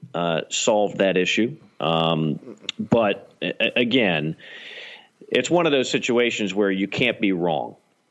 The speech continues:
So i-, if you're making that call,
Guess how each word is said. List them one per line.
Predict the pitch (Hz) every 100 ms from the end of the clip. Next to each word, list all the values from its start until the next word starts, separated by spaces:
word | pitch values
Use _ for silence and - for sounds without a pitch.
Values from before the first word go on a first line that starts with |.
| _ -
So | - 104 90 87 85
i-, | -
if | 98 95
you're | 117 135
making | 131 131 113
that | 110 -
call, | - 110 104 90 82 76